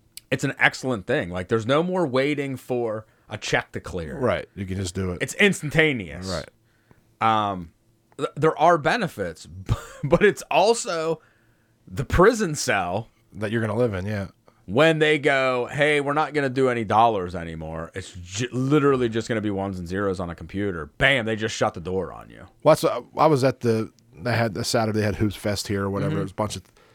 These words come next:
Speaker 2: and I, food trucks, and I've watched all these fucking young dudes pay with their phone.
Speaker 1: Ah.
Speaker 2: And I'm like, I just thinking, it's cool now and it's great,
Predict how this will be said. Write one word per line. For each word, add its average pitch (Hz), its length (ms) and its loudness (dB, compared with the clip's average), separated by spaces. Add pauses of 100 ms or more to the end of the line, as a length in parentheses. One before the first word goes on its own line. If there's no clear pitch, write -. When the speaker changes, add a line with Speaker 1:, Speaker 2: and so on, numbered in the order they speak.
(240)
Speaker 2:
and 120 140 0
I, 120 320 2
food 247 300 4
trucks, - 440 -6 (220)
and 120 120 0
I've 123 220 0
watched 175 380 4 (440)
all 170 220 6
these 175 220 4
fucking 160 300 -2
young 139 280 2
dudes 90 380 -2 (220)
pay 127 180 4
with 127 140 2
their 117 120 2
phone. 98 420 -4 (120)
Speaker 1:
Ah. 113 320 -8 (560)
Speaker 2:
And 135 100 4
I'm 139 100 4
like, 135 240 0
I 135 100 0
just 143 220 0
thinking, 135 320 0 (1500)
it's - 180 4
cool 247 300 8
now 135 420 4
and - 80 -4
it's 120 120 -2
great, 104 400 -2